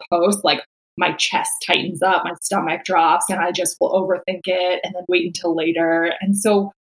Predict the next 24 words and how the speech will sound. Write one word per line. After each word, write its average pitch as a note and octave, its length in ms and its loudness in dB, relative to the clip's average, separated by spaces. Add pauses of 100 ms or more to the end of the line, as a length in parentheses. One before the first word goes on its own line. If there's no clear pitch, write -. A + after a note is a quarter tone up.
(140)
we'll B3+ 100 4
go B3 240 4
into - 240 -2
the G#3 160 2
body - 340 0
usually F3 600 -2
first F#3 260 -4
and G#3 80 0
be G3+ 100 2
like, G3 160 0
"Okay, G#3+ 400 -2 (180)
cool. A3+ 320 4
Like, D3+ 260 0 (260)
what F#3 140 4
does B3 180 4
that G#3 260 2 (120)
feel G3 180 0
like? G3+ 220 2
What's G3 260 0
your B3 220 -2
first G3+ 240 -6
memory E3+ 540 0
of G3 120 0
that G3+ 220 0